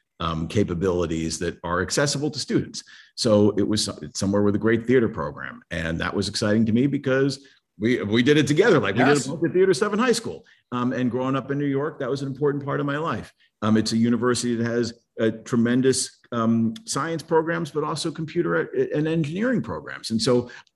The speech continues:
Speaker 1: I did biology. I actually thought I was gonna do chemistry when I went to Carnegie Mellon.
Speaker 2: Okay.
Speaker 1: Um, the, the, inspired by lots of people at Fields, including the late Cheryl Snyder, one of
Speaker 2: Cheryl
Speaker 1: our
Speaker 2: Snyder, of course.
Speaker 1: Right.
Speaker 2: Yeah.
Speaker 1: And,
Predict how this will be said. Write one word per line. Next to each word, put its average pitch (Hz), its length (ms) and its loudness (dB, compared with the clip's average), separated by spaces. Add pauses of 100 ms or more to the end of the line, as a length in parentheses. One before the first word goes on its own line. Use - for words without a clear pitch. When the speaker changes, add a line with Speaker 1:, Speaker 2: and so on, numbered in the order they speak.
(160)
Speaker 1:
I 139 120 4
did 190 180 0
biology. 101 680 0 (680)
I 117 80 -2
actually 135 260 2
thought 107 160 2
I 104 40 2
was 98 100 0
gonna 101 140 -2
do 92 160 -2
chemistry 98 600 -2
when 92 140 -4
I 90 40 -2
went 90 220 -2
to - 40 -12
Carnegie 87 320 -4
Mellon. 82 340 -2 (200)
Speaker 2:
Okay. 131 100 -10 (120)
Speaker 1:
Um, 85 440 0
the, 92 120 2
the, 87 600 -2
inspired 101 520 0
by 92 360 -2 (160)
lots 147 200 2
of - 40 -4
people 117 180 2
at 107 80 0
Fields, 107 240 0
including 104 340 -2
the 95 60 -6
late 92 200 -2
Cheryl 90 280 -2
Snyder, 90 380 -2
one 104 140 0
of - 60 -4
Speaker 2:
Cheryl 123 200 0
Speaker 1:
our 131 60 0
Speaker 2:
Snyder, 117 280 -2
of 110 100 -8
course. 113 400 -2
Speaker 1:
Right. 98 100 -2
Speaker 2:
Yeah. 117 100 -6 (320)
Speaker 1:
And, 107 640 2